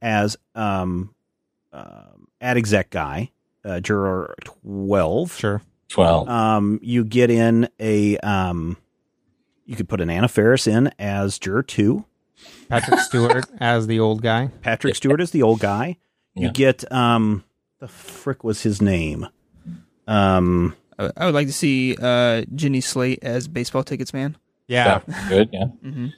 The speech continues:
Speaker 3: You get, you get, uh, Eddie Izzard as your European immigrant.
Speaker 2: Sure.
Speaker 3: And have
Speaker 2: Actually,
Speaker 3: him
Speaker 2: I think,
Speaker 3: address
Speaker 2: I think the European immigrant, like, to make that a change,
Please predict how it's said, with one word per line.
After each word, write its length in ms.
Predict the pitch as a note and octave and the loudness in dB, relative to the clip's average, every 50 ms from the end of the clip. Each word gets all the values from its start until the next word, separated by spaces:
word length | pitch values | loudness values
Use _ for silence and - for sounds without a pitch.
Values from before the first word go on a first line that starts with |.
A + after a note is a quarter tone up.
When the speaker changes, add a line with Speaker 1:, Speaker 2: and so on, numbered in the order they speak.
| _ _ _ | _ _ _
Speaker 3:
You 100 | - A2 A2+ A#2+ | -2 2 2 2
get, 80 | - C3 | 2 2
you 100 | C#3 D3 | 0 -2
get, 320 | C#3 D3 C#3+ C3 - - | 0 0 -2 -2 -2 -2
uh, 180 | C#3+ B2 A#2 A2 - | 0 0 0 0 0
Eddie 340 | B2 C3+ C#3+ D3 C#3 B2 B2 | 0 0 0 2 0 0 0
Izzard 340 | C3+ B2 B2 C3 C#3+ C#3+ | 0 0 2 2 2 4
as 220 | C3 A2+ G#2+ - - | 4 2 2 2 2
your 100 | A2 G#2+ | 2 2
European 600 | G#2 G2+ A2 G#2+ G#2+ G#2+ G#2+ - A#2+ A2+ G#2+ G2+ | 2 4 4 4 2 2 2 2 2 2 4 4
immigrant. 520 | G2+ F#2+ F#2+ F2 F2+ F#2 G#2 - - - - - - - _ _ - _ _ | 4 2 2 2 2 0 0 -2 -4 -12 -20 -20 -20 -20 _ _ -20 _ _
Speaker 2:
Sure. 260 | - - A2+ A2+ B2 - - _ _ _ _ _ - - _ _ - - - _ _ _ - _ _ | -18 -14 -12 -12 -12 -14 -16 _ _ _ _ _ -20 -20 _ _ -20 -20 -20 _ _ _ -20 _ _
Speaker 3:
And 180 | - B2+ C3 C3 | 0 2 2 4
have 80 | - - G#3 | 4 4 2
Speaker 2:
Actually, 60 | F#3 D3 | 2 2
Speaker 3:
him 60 | D#3+ | 2
Speaker 2:
I 100 | F3 D#3+ | 0 2
think, 140 | - G#3+ A3 | 2 2 0
Speaker 3:
address 140 | - B2 - E3 | 0 0 0 0
Speaker 2:
I 60 | D#3+ | 0
think 200 | - G#3 G#3+ G3 | 2 0 0 0
the 80 | G3 | 0
European 400 | F3 E3 E3+ E3+ C#3+ - D#3 D3+ | 2 2 2 2 2 2 2 2
immigrant, 460 | D3+ D3 C#3+ C3 B2 B2+ B2 A#2+ A2+ B2 | 4 4 2 2 2 2 2 0 0 0
like, 260 | A2+ A2+ G2+ - _ | -2 -2 -2 -4 _
to 120 | - C3 A#2 | -4 -2 0
make 260 | A#2+ B2 C#3 C#3 - | 2 2 2 2 2
that 160 | D#3 C#3 B2 | 0 0 0
a 60 | A2 | 0
change, 720 | - - - - B2+ A#2+ A2+ G#2+ G#2 G2+ G2 G2 - - | -2 -4 -4 -2 0 0 0 0 -2 -4 -6 -8 -10 -14